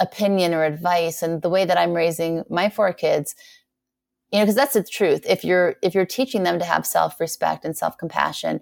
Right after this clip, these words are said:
and to really hear that voice in their head, and you help empower them to do so, they're listening to you even more,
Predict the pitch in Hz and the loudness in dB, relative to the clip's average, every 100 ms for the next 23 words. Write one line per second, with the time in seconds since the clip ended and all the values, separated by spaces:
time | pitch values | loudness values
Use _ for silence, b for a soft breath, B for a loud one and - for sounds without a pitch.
0 | B B B 170 175 160 165 160 - 170 | B B B -2 0 2 2 2 0 0
1 | 165 160 156 160 156 165 160 156 165 185 | 4 2 2 0 0 -2 -4 -2 0 0
2 | 202 b b _ _ _ 175 170 170 170 | 0 b b _ _ _ 0 2 2 2
3 | 170 170 165 156 - 143 170 185 202 202 | 0 2 -2 -4 0 2 2 2 0 0
4 | 202 208 - 214 214 B B - 202 185 | 0 0 2 2 0 B B 0 2 2
5 | 226 190 175 160 180 170 156 151 151 156 | 0 0 -2 0 2 2 2 0 -2 -2
6 | 151 | -2